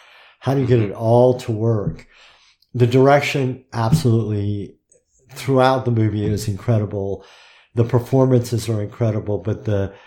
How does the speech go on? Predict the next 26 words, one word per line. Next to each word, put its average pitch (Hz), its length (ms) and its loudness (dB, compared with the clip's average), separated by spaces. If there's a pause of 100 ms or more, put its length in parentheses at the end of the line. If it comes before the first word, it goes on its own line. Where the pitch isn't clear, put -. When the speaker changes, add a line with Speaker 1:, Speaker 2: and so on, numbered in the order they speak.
(580)
Speaker 1:
the 117 300 2
editing, 127 720 2
the 101 80 -4
cinematography, 120 1200 -4
the 98 80 -8
production 117 480 -4
design, 98 580 -6 (580)
it, - 200 -6 (220)
it 143 100 -4
really 170 480 2
is 113 240 2
just 117 220 -2
a 101 60 -4
fun, 127 640 0
fun, 110 640 -2
ex-, 120 240 -4 (100)
ex-, 139 240 -4
and, 113 180 -4
and 113 520 -4
well-executed 120 1080 0
product. 110 600 -4 (280)
Again, 98 320 -8
my 95 200 -6
thing, 95 420 -6
a 92 40 -14
product. 104 680 -14